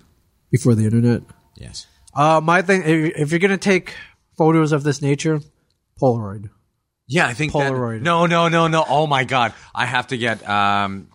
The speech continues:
Speaker 1: Why?
Speaker 2: we have to get Marco on here one of these mornings to tell the Polaroid story.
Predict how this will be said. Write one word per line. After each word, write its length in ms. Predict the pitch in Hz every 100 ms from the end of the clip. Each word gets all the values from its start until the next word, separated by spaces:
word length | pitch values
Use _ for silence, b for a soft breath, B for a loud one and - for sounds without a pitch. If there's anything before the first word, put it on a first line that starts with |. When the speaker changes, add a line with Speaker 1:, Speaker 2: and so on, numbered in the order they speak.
| -
Speaker 1:
Why? 160 | 113 127
Speaker 2:
we 80 |
have 100 | 113
to 80 | 120
get 140 | 110 95
Marco 460 | 95 95 - 90
on 200 | 87 87
here 180 | 82 85
one 180 | 85 85
of 60 | 82
these 200 | 85 80
mornings 360 | 82 82 78 B B _
to 100 | 95
tell 440 | - 90 87 85
the 140 | 85 82
Polaroid 480 | 87 85 82 80
story. 320 | - 82 80